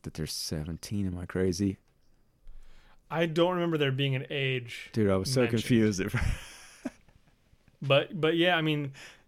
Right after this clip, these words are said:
Speaker 2: certainly in California, the drinking age has never been lower than twenty-one.
Speaker 1: Yeah, right?
Speaker 2: So, boy, that's, that's good. I mean, I, I didn't even think about it.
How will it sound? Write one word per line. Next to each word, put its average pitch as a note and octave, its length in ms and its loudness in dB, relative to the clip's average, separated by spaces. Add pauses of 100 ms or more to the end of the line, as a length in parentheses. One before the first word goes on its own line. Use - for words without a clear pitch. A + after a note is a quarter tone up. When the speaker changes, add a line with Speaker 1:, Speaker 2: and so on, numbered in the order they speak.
(320)
Speaker 2:
certainly G3 440 -2
in F#3 100 0
California, E3+ 600 -2
the C#3+ 80 -4
drinking C#3+ 320 -4
age C#3 160 -2
has B2 100 -6
never D3 360 0
been C3 140 -2
lower B2+ 300 -2
than A#2+ 140 -8
twenty-one. A#2+ 720 -6
Speaker 1:
Yeah, D2+ 300 -4 (260)
right? B2 240 -6 (220)
Speaker 2:
So, B2 920 -4 (720)
boy, C#3 160 2
that's, C3+ 200 -2
that's D3+ 320 -4 (120)
good. D#3 280 4
I C#3 80 2
mean, C#3 140 2
I, C3+ 220 2
I - 20 2
didn't C#3+ 220 -2
even D3 220 -2
think D#3 220 -4
about A#2 300 -4
it. - 80 -14